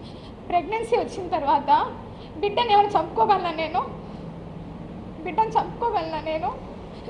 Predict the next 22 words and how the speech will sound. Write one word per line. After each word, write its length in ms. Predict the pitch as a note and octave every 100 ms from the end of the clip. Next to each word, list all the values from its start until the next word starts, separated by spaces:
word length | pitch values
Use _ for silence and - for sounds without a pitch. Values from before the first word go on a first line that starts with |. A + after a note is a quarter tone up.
| -
సరే 280 | D#4+ F#4+ F4+
అనేసి 280 | F4 G4 A4
బిడ్డను 380 | F#4 - F4 E4
కూడా 160 | D#4+
నేను 180 | F#4+ F4+
ట్రావెల్ 340 | D#4+ C#4 D4 C#4
చేసిన. 320 | B3+ C4 A#3 - - - -
మా 80 | D#4+
అత్త 200 | D4+ -
సపోర్ట్ 420 | D#4+ E4+ D#4+ E4 D4+
చేసింది, 360 | C#4 D#4 C#4+
వదిన 280 | C#4+ C#4 D#4
చేసిండు, 560 | C#4+ C#4+ C#4 C4 B3 C4 - - - - - - - - D4
ఆయన 220 | D4 D#4+
చేసిండు, 460 | D#4+ C#4+ D4 D#4+ C#4+
అందరు 280 | B3+ D4 D4+
చేసిండు. 540 | C#4 C4+ C4+ A#3+ F4+ - - - - - - - - -
తొమ్మిది 300 | F#4 E4+ D#4
నెలలు 240 | D4 F#4
బిడ్డ 200 | E4+ C#4
నేనే 360 | G4+ D#4+ D4+ E4
కన్నా, 380 | - C#4+ C4+